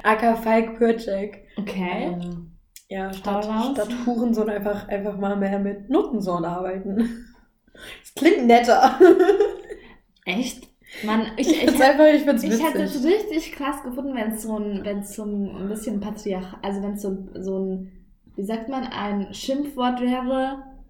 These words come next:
Speaker 2: wo ein bisschen mehr den Mann ein-, angreift, sag ich jetzt mal.
Speaker 1: Ja, nee, also, nee, Feminismus ist bei mir zweitausendneunzehn gestorben.
Speaker 2: Was?
Speaker 1: Ja. Hä,
Speaker 2: Never.
Speaker 1: nein,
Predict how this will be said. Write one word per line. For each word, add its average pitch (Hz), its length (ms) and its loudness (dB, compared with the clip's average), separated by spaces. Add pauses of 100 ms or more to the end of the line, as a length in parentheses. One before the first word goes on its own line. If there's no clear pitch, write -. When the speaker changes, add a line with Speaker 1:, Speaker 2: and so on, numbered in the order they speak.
(140)
Speaker 2:
wo 214 200 -4
ein 220 120 4
bisschen 233 380 0
mehr 220 160 0
den 202 180 -2
Mann 247 240 -2
ein-, 294 380 -8
angreift, 277 680 -4
sag 254 240 -8
ich - 220 -20
jetzt - 240 -20
mal. - 80 -20 (720)
Speaker 1:
Ja, 254 500 6
nee, 240 340 4 (280)
also, 254 560 4
nee, 233 400 4 (320)
Feminismus 277 720 4
ist 247 180 -2
bei 233 120 6
mir 240 200 6
zweitausendneunzehn 220 1500 2
gestorben. 214 640 4
Speaker 2:
Was? 466 400 0 (400)
Speaker 1:
Ja. 226 80 -12 (200)
Hä, 269 80 -6 (220)
Speaker 2:
Never. 392 100 6
Speaker 1:
nein, 226 600 4